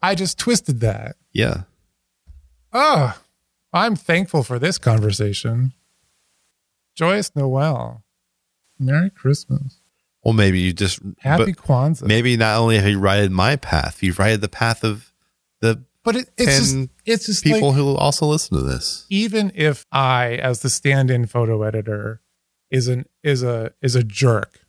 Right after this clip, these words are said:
Speaker 1: don't you want that jerk to know, like, what you think? And give them the opportunity to shoot you down and say, "No, didn't I remind you?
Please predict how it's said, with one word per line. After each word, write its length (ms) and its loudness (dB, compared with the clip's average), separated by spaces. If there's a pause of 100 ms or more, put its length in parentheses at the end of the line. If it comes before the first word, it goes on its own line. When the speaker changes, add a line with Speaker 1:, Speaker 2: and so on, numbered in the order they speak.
(360)
Speaker 1:
don't 300 0
you 80 0
want 220 2
that 180 0
jerk 340 -2
to 100 2
know, 420 4
like, 280 -2
what 140 2
you 140 0
think? 520 0 (440)
And 200 2
give 220 0
them 200 2
the 120 -2
opportunity 640 2
to 100 -2
shoot 220 -4
you 100 0
down 320 2
and 120 2
say, 420 2
"No, 420 0
didn't 220 0
I 80 2
remind 480 2
you? 200 0